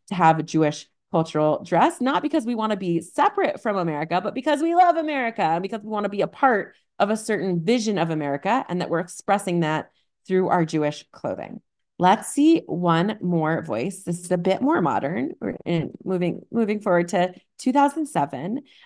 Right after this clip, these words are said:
Um, this is a New York Times wedding announcement. So first of all, there's just already a whole story of how the New York Times wedding section started covering Jewish weddings and when it started covering Jewish weddings and all of that. But this is in two thousand seven, the wedding announcement in the New York Times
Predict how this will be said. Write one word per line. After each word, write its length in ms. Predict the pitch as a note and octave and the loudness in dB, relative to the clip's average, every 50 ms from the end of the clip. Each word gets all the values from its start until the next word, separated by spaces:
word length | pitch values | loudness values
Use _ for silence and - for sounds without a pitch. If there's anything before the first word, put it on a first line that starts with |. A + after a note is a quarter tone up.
| _ - | _ 0
Um, 400 | E3+ E3+ D#3+ D#3+ D#3+ D3 - - | 2 2 4 2 2 0 -2 -2
this 180 | G#3 A3+ A3+ - | -2 -2 0 0
is 260 | F4+ G#4 F#4+ G4 - - _ _ _ _ - | 0 -2 -2 -4 -10 -14 _ _ _ _ -2
a 100 | - G#3 | 0 0
New 160 | G3 F#3+ F#3+ | 2 2 0
York 180 | F#3+ G#3+ B3 C4 | 0 0 -2 -2
Times 440 | - - G#3 G3+ G#3 G3 F#3 F3 F3 | -4 -4 -2 -2 -2 -4 -6 -8 -12
wedding 380 | - D#3+ D#3+ C3 B2+ A#2 G2 G2+ | -6 -4 -4 -2 -2 -4 -6 -8
announcement. 500 | F#2+ D2+ D2 C2+ - - - G2+ - - | -8 -8 -10 -10 -10 -10 -8 -8 -2 -2
So 100 | A3 G#3+ | -2 2
first 240 | G#3+ C4 D4+ D#4 - | 4 4 4 6 6
of 40 | |
all, 60 | A#3 G#3 | 4 4
there's 120 | F#3+ F#3 | 4 2
just 260 | F#3+ G#3+ G3+ - - _ _ - | 0 0 -2 -4 -8 _ _ 4
already 340 | - F#3 A3 A#3+ A#3+ F#3+ | 4 6 6 6 4 4
a 80 | - - | 2 2
whole 240 | E3+ - G#3 G3+ G3+ | 2 4 4 4 2
story 600 | G3+ - - F#3 D#3+ D3+ C3 A2+ G2 F#2+ - - _ _ _ _ - | 0 0 0 2 2 2 2 0 -2 -2 -4 -8 _ _ _ _ 2
of 160 | D#3+ E3+ E3 | 2 2 2
how 420 | E3+ F3+ F#3 E3+ E3 D#3+ D3+ D3+ - | 2 2 2 4 4 4 4 4 2
the 120 | F3 F#3+ | 0 0
New 60 | F3+ | 0
York 140 | F3 E3+ E3+ | 2 0 0
Times 260 | E3+ F3+ D#3 D#3+ D#3+ | 0 -2 -4 -2 -2
wedding 220 | E3 D#3 D3 D3 D#3+ | -2 -2 -2 -4 -4
section 560 | - - D3+ D#3+ - C#3 C3+ C#3 C3+ - - | -4 -4 -6 -4 -4 -2 -2 -2 -2 -4 -6
started 380 | - - D3 C#3 C#3+ C3+ C3 | -2 0 2 2 2 0 -2
covering 340 | - - D#3+ D3 C#3+ B2 B2+ | 0 -2 -2 0 -2 -2 -4
Jewish 300 | C3 - G#2+ - - - | -4 -4 -4 -6 -4 0
weddings 480 | C3+ C3+ C3+ C#3+ C#3 C3+ C3 C3+ C3+ - | 0 2 2 2 0 0 -2 -2 -4 -4
and 140 | - C#3+ C#3 | -4 -4 -2
when 280 | C#3 D3 D3+ D#3+ D#3 | 0 0 0 -2 -2
it 160 | - - E3+ | -4 -6 -6
started 220 | - D#3+ D3+ D#3+ D#3+ | -4 -2 -2 -2 -2
covering 260 | G3 E3 D#3 D3+ D#3 | -2 -2 -2 -2 0
Jewish 240 | D3+ D3 D#3 E3 - | 0 0 -2 0 0
weddings 460 | D3+ D3+ D3+ C#3+ C#3 D3 D3 C#3+ - _ _ _ _ _ _ | 0 0 0 0 -2 -2 -4 -6 -12 _ _ _ _ _ _
and 100 | - D#3 D3 - | -4 -4 0 2
all 140 | F3+ E3 | 2 4
of 100 | D3 D3 | 2 2
that. 220 | - A2+ F#2+ D2 - | 0 -6 -8 -6 -6
But 160 | - F3 F3 | -6 -4 0
this 240 | - B3+ D4 C4+ - | 0 0 0 0 0
is 260 | - G3 F#3+ F3 F#3+ | 0 -2 -2 -2 -6
in 140 | - - F3+ | -8 -8 -6
two 100 | E3+ F#3 | -4 -2
thousand 240 | A#3+ C4 B3+ B3 A#3+ | -2 -2 -2 -2 0
seven, 300 | A#3 G3+ F3+ F3+ F3+ F3 | 2 2 2 2 0 0
the 60 | D#3+ | 0
wedding 300 | D#3+ F#3 G#3 G#3+ A#3 B3 | 0 0 0 0 0 -2
announcement 440 | A3+ G3+ F3 E3+ E3+ F3 E3+ D#3+ - | -2 -2 -2 -2 -2 -4 -6 -6 -4
in 140 | E3 F3+ G3+ | -6 -6 -4
the 60 | A3 | -2
New 60 | G#3+ | 0
York 220 | F3+ F3 E3+ F3 - | 0 -2 -2 -4 -4
Times 400 | D3 C#3+ C#3 C#3 C#3 D3 - | -4 -4 -2 -2 -4 -6 -8